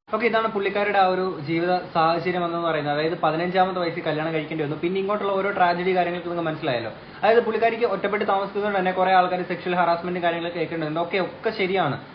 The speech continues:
നമ്മൾ ഈ ഒറ്റപ്പെട്ട് ജീവിക്കേണ്ടി വരുന്ന സ്ത്രീകളുടെ അവസ്ഥ എന്താണെന്ന് എനിക്ക് വളരെ കൃത്യമായിട്ട് എനിക്ക് മനസ്സിലാക്കാൻ പറ്റും. കാര്യം ഞാൻ എൻ്റെ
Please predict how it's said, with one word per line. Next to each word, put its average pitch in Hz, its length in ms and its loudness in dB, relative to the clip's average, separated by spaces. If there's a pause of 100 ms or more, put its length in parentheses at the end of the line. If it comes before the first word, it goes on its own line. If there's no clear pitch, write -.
(140)
നമ്മൾ 208 180 4
ഈ 208 40 4
ഒറ്റപ്പെട്ട് 202 440 0
ജീവിക്കേണ്ടി 190 460 0
വരുന്ന 180 200 -2
സ്ത്രീകളുടെ 175 460 0
അവസ്ഥ 170 260 0
എന്താണെന്ന് 170 320 0
എനിക്ക് 165 200 -2
വളരെ 170 300 0
കൃത്യമായിട്ട് 175 400 -2
എനിക്ക് 160 140 -4
മനസ്സിലാക്കാൻ 156 360 -4
പറ്റും. 135 160 -2
കാര്യം 160 200 2
ഞാൻ 170 220 2
എൻ്റെ 185 220 2